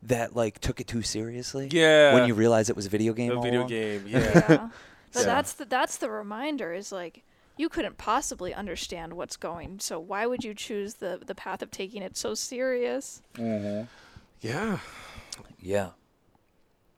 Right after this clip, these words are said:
Speaker 2: Yeah, that, that kind of, like, transcendent perspective. Like, we, we're all, like, pixels. We're, like, flesh pixels.
Speaker 1: Yeah.
Speaker 3: Mm.
Speaker 2: Right? And we're all just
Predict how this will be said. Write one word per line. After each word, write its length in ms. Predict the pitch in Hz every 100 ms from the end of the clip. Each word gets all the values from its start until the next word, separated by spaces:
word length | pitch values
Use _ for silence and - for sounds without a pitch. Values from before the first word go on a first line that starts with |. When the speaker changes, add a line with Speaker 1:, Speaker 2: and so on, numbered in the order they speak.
| _ _
Speaker 2:
Yeah, 180 | 143 131
that, 240 | 135 139
that 140 | 123 -
kind 120 | 131
of, 100 | 107
like, 140 | 98
transcendent 800 | - - 95 87 - 87 92 85
perspective. 580 | - 90 - 82 - 73
Like, 140 | 82 -
we, 120 | 101
we're 180 | 104 110
all, 100 | 110
like, 220 | 104 87 -
pixels. 540 | - - 85 67 -
We're, 80 | 113
like, 180 | 101 -
flesh 340 | - 87 - -
pixels. 540 | 107 - 110 127 - _ _ -
Speaker 1:
Yeah. 80 | 247
Speaker 3:
Mm. 260 | 226 226 233
Speaker 2:
Right? 440 | 117 104 110 131 131
And 100 | 104
we're 140 | 104
all 160 | 98 95
just 260 | 98 -